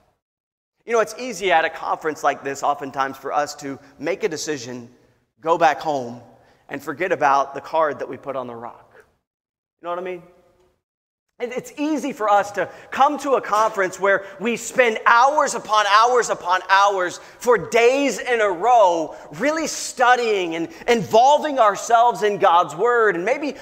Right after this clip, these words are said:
putting aside some of the other distractions that are typically there in our lives. And God speaks to us and we make a decision and we come to an altar and we fill out a card and we stick it on a rock, but then we get home and we get back into our routine and nothing really changes.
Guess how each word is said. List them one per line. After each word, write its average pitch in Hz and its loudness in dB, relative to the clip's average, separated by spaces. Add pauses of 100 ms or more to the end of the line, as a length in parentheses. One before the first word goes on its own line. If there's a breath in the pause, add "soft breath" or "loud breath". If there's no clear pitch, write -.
(100)
putting 311 -2
aside 233 0
some 214 -6
of 202 -4
the 208 -6
other 233 2
distractions 185 -2
that 170 2
are 180 -2
typically 208 -10
there 180 0 (160 loud breath)
in 208 0
our 185 4
lives. 196 2 (180 loud breath)
And 208 -2
God 240 4
speaks - -8
to 185 -2
us 160 2
and 190 -4
we 185 -2
make 214 0
a 302 -8
decision 208 -4
and 165 -4
we 180 -6
come 262 0
to 254 -6
an 220 0
altar 196 2 (180 loud breath)
and 202 -2
we 208 2
fill 285 0
out 277 4
a 208 -2
card 220 2
and 180 -6
we 196 -6 (120)
stick - -10
it 294 -2
on 233 4
a 185 0
rock, 220 0
but 190 -10
then 214 -6
we 208 -6
get 170 -6
home 190 -6
and 165 -6
we 151 -6
get 175 -8
back 175 0
into 165 -8
our 147 -2
routine 143 -10
and 127 -12 (580 soft breath)
nothing 190 -10
really 123 -10
changes. 135 -20